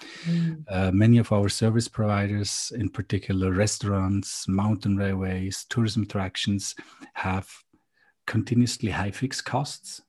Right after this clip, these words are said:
Speaker 2: staff,
Speaker 1: Yes.
Speaker 2: uh, but no income. So it is actually a struggle for survival at this moment. And we, everyone is looking forward for a recovery. Uh, something that's being talked about at this very particular are obviously the vaccine strategies, I
Speaker 1: Okay.
Speaker 2: assume, like everywhere,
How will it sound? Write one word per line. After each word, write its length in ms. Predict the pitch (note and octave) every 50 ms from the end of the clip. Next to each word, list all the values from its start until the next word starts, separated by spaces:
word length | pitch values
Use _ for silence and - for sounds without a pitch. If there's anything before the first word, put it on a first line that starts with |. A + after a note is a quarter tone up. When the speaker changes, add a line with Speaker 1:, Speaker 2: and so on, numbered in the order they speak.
| _
Speaker 2:
staff, 680 | - - - - G#2 G2+ G#2 A2 A#2 - - - - - -
Speaker 1:
Yes. 380 | D#3+ D3+ D3 - - - - _ _ _ _ _ -
Speaker 2:
uh, 360 | G2 G2 G2 G2 G2 G2+ G2+ - -
but 160 | G2+ F#2 -
no 200 | G#2 G#2+ A2 A#2
income. 520 | B2 B2 A#2+ - - F2 E2 E2 E2+ E2+ - - - - - - -
So 180 | - D3+ E3
it 100 | F#3 F#3
is 140 | E3+ C#3 -
actually 420 | D3+ D3+ C#3 - - - D3 C#3+ C3+
a 40 | A#2
struggle 440 | - - - C3+ C#3+ D3+ D#3 C#3+ C3
for 180 | - B2+ A2+
survival 680 | - - A2 G2 G#2+ A2 B2 C#3 C#3+ A#2 F#2 F2 E2+
at 140 | F2 F2 -
this 160 | - E2+ -
moment. 400 | F#2 E2 E2 D#2+ D#2+ E2 F2 F2
And 180 | F2 F2 F2+ F2+
we, 180 | G2 G2+ A2+ -
everyone 440 | B2+ A#2 A#2+ B2+ B2 A#2 A#2 A#2 A#2
is 140 | A2 - A2+
looking 320 | G#2+ G#2 - - G#2 F#2+
forward 580 | - - G#2+ G2+ G#2 G2+ G#2 G#2 G#2 - - - - - - - - - - - - - _ _ _
for 220 | - - G2 F#2 G2
a 100 | F#2 F2+
recovery. 720 | F#2+ F#2+ - - G#2+ G#2+ A2 B2 B2 B2+ C3 C#3 C#3+ C#3+ - _ - - - - - - _ _ _ -
Uh, 380 | G2+ G2 F#2+ G2 G2 G2 G2+ - -
something 400 | - - A#2 A#2 A2 - A#2 G#2+
that's 220 | G2+ G#2+ G2+ - -
being 180 | A2+ A2 G#2
talked 320 | - - A#2 G#2+ - - A2+
about 220 | G2 G#2 G#2 G#2
at 100 | G2 -
this 160 | - G2+ F#2+
very 220 | G2+ G#2 G2+ G2+ G2
particular 600 | - G2 F#2 - G#2+ - - G2+ G2 G2 F#2 F#2
are 300 | F#2 - G#2 G#2+ - -
obviously 540 | C3+ C3+ B2 B2 A#2 - - - - G2+ G2
the 160 | - - F2
vaccine 560 | D#2+ E2+ E2+ - - - - G#2+ G#2 A2 A#2
strategies, 800 | A#2 - - A2+ A2 A2 A2+ A2+ - - - A2 A2+ A2+ D#3+ -
I 60 | A2
Speaker 1:
Okay. 100 | G2 F#2
Speaker 2:
assume, 300 | F2 F2 - - G2 F#2+ F#2+
like 220 | F2+ F2+ - -
everywhere, 560 | G2 G2+ A2 G#2+ G#2+ G#2 G#2 G#2 G#2 G2+ G#2